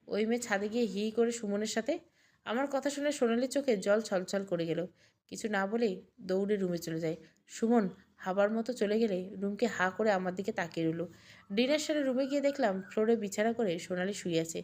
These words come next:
কনকনে শীতে একটা শাল জড়িয়ে শুয়ে আছে। কিছু বললাম না। আমার জীবনে একটা অপমানের তো অন্তত শোধ নিতে পেরেছি ভেবে ভালোই লাগলো, কিন্তু কেন জানি ঘুম আসছে না। সোনালির নাক টানা আওয়াজ পাচ্ছি। অনেক রাত হয়ে গেছে, তবুও সে কাঁদছে, কাঁদুক গে।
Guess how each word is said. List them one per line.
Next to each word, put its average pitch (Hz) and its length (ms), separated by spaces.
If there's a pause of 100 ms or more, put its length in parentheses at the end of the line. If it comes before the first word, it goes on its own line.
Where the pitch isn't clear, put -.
(400)
কনকনে 190 420
শীতে 214 280
একটা 208 200
শাল 180 300
জড়িয়ে 190 240
শুয়ে 160 220
আছে। 160 180 (380)
কিছু 294 220
বললাম 180 320
না। 165 140 (120)
আমার 185 300
জীবনে 190 300
একটা 185 340
অপমানের 202 400
তো 202 140
অন্তত 196 420
শোধ 190 340
নিতে 196 180
পেরেছি 262 340 (500)
ভেবে 226 200
ভালোই 170 320
লাগলো, 175 260 (440)
কিন্তু 285 160
কেন 220 220
জানি 254 200
ঘুম 185 220
আসছে 170 280
না। 156 120 (460)
সোনালির 202 360
নাক 170 220
টানা 190 280
আওয়াজ 165 240
পাচ্ছি। - 360 (240)
অনেক 269 280
রাত 214 220
হয়ে 254 120
গেছে, 254 240
তবুও 196 340
সে 208 140
কাঁদছে, 180 340 (200)
কাঁদুক 208 280
গে। 226 140